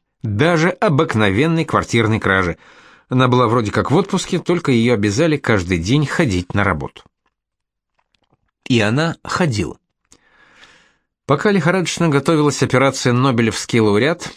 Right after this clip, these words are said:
о Ванде все забыли. Система просто вышвырнула ее, оставив без дела. Состояние, которое она определила как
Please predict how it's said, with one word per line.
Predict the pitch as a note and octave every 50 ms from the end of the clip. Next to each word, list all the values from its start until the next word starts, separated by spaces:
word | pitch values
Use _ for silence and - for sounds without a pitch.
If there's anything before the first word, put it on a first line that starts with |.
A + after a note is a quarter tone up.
| - - -
о | - C#3+
Ванде | A#2 F#2 B2 E3+ F3 D#3+ D3 D3 D#3
все | - - - B2+ B2
забыли. | A2 A#2+ A#2 G#2 F#2 E2 C#2+ - - _ _ _ _ _ _ _ _ _ _ _ _ _ _ - -
Система | - - A#2+ - - - D#3+ D3 B2+
просто | - A#2+ C3 B2+ - - A2+
вышвырнула | G#2 G2+ A2+ D3 C#3 - - A2 G#2+ G2 F#2+ F#2+ F#2+
ее, | F#2+ G2 G#2+ B2+ C#3+ C3
оставив | G#2+ - - G#2+ G#2 G2 F2+ F2
без | G2 A#2 A#2+ A2 G#2+
дела. | G2+ F2+ D#2+ D2 - _ _ _ _ _ _ _ _ _ _ _ _ _
Состояние, | - - A#2+ - - F3 F3+ F3 E3
которое | - C#3+ - D3+ C#3 C3+
она | B2 B2 C3
определила | B2 - B2 A#2 G#2+ A2+ A#2 A#2+ C#3 C#3 B2+ A#2
как | - - A2+ G#2 -